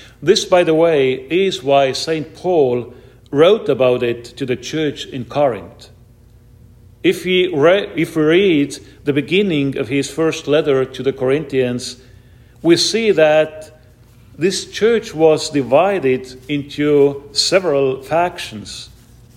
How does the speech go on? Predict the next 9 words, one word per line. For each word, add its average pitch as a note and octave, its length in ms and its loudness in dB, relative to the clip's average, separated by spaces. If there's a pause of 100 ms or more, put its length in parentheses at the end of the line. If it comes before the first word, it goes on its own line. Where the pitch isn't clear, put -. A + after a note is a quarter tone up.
(300)
all G3+ 320 4
of C3+ 180 -2
which - 500 -4 (560)
belittled D3+ 840 2
each D#3 320 -4
other C3+ 500 0 (640)
and D#3+ 260 0
considered D#3+ 640 2
themselves D3+ 1040 0